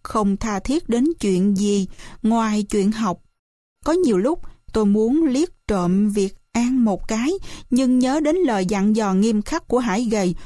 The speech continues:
tôi cố cưỡng lại sự thôi thúc mạnh mẽ đó.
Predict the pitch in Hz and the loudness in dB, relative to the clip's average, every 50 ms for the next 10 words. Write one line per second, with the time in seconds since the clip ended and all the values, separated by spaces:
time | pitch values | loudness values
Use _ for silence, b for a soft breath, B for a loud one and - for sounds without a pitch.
0 | B B B - 220 214 208 208 - 202 208 240 320 359 - - 196 180 196 269 | B B B -2 0 0 0 0 -2 -2 0 0 0 -2 -2 -2 0 0 2 2
1 | 285 247 202 160 160 175 - - 185 180 175 - - 208 185 - - 302 359 - | 0 0 0 -2 -2 -2 -2 -2 -2 -2 -2 -2 0 -2 -2 0 0 -2 -2 0
2 | - - 202 180 160 180 190 185 180 170 190 254 240 240 214 226 269 330 | 0 0 0 2 2 2 2 0 0 0 -2 -2 -2 -2 -2 -2 -4 -6